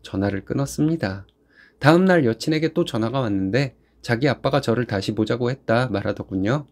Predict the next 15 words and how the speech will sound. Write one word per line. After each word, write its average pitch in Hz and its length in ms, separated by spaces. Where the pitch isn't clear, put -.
나 156 100
같은 196 280
사람한테는 185 720
술을 185 280
그렇게 127 340
강제로 139 420
먹이는 135 400
것이 127 300
독을 113 260
먹이는 123 400
것과 117 320
다를 107 240
게 110 140
없는 107 320
건데 123 440